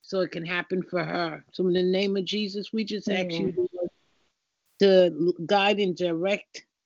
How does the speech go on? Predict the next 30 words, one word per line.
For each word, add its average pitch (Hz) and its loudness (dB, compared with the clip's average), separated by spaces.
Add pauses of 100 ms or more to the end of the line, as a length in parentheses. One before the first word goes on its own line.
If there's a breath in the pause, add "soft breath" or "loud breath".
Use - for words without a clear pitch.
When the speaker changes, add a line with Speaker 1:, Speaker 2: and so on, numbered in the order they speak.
(240)
Speaker 1:
a 156 -6
doctor 190 -4
over 185 0
that 185 -2
situation, 190 -4
Heavenly 175 -4
Father. 190 -4 (640)
Let 190 6
her 196 4
get 190 0
the 180 2
appropriate 185 2
medicine, 196 -4
since 165 -6
she's 175 -4
already 175 0
in 196 -2
there, 175 2
Lord, 165 -4
to 160 -12
just 160 -6
break 185 0
up 190 -4
this 175 -4
U 190 -4
T 175 -2
I, 175 -6
if 170 4
one 175 -2
exists, 170 -4